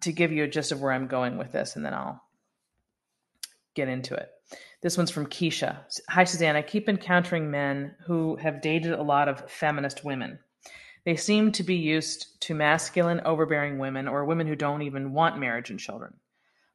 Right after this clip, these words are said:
But once they meet me, these men claim they want to get married and have kids. However, when I mention to them that I want a dynamic with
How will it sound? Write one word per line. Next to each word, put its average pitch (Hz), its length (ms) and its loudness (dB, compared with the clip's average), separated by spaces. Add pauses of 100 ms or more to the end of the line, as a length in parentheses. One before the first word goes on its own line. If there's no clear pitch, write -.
But - 180 6
once 196 220 8
they 196 160 6
meet 185 240 4
me, 143 120 -2
these 147 220 -4
men 143 220 -2
claim 143 320 -2
they 143 100 0
want 160 440 0 (500)
to 156 80 -6
get 135 100 -2
married 127 240 -2
and 113 80 -6
have 110 220 -6
kids. - 420 -12
However, 185 460 6
when 156 120 4
I 147 60 2
mention 160 300 2
to - 100 -10
them 139 200 0
that 139 100 -2
I - 20 2
want 143 180 0
a 143 40 2
dynamic 139 580 -4
with 139 260 -2